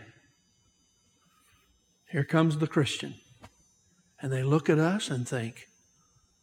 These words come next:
"Why don't you do any of this? Why are you so different?" And a lot of times that's where persecution comes from. Because they would say of us, as they do in our world today, "Well, you hate people."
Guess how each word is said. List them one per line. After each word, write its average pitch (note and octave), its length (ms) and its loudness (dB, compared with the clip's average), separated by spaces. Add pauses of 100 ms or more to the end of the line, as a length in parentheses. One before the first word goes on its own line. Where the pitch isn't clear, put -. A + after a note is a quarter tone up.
(800)
"Why D3 240 0
don't A#3 280 2
you A#3+ 100 6
do B3 240 4
any B3+ 180 2
of E3 140 2
this? B2 400 -10 (1700)
Why F#3 280 2
are D4 80 4
you B3+ 160 8
so C4 220 -2
different?" A3+ 500 -2 (960)
And F#3+ 180 8
a F3+ 80 8
lot F#3+ 260 6
of C#4+ 120 0
times F#3 380 4
that's E3 240 4
where D#3+ 140 4
persecution D3 760 0
comes B2+ 260 -4
from. - 220 -12 (1160)
Because F3 360 6
they F3+ 120 8
would E3+ 180 8
say E3+ 240 6
of D3+ 160 6
us, D#3 280 2
as D#3 300 2 (120)
they D#3 160 6
do D3 220 8
in D3+ 60 6
our C#3+ 140 6
world D3 260 6
today, D3+ 220 0
"Well, E3 200 8
you F3 180 6
hate F3 340 4
people." - 340 -8